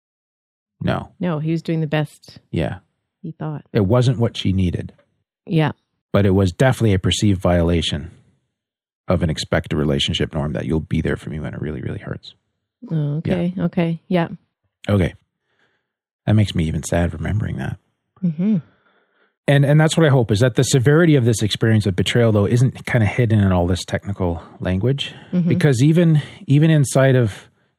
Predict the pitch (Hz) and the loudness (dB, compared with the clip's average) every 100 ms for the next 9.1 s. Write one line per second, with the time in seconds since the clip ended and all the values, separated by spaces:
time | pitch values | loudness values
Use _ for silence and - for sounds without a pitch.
0 | - 123 120 110 131 123 101 - - 120 | -10 -2 2 4 4 4 2 -2 0 0
1 | - 123 117 104 - - _ _ _ _ | 2 2 2 0 -4 -18 _ _ _ _
2 | 139 127 - 127 135 147 139 117 - - | 0 0 0 -2 0 0 2 2 2 2
3 | 370 - 480 453 349 285 - - 214 - | 2 2 2 2 0 -2 -4 -6 -8 -6
4 | - - - - 453 - 392 - 311 - | -6 -2 2 4 2 2 -2 -2 -6 -6
5 | - - - - - - - - - _ | -12 -18 -18 -20 -20 -20 -20 -20 -20 _
6 | _ _ _ _ _ - 165 175 170 165 | _ _ _ _ _ -2 2 4 4 2
7 | 143 - _ - - - 190 - 151 - | 2 0 _ -14 -4 0 0 0 -2 -2
8 | 80 - 90 90 78 - - 170 82 76 | -4 -2 0 0 -4 -6 -4 0 0 0
9 | 120 | -2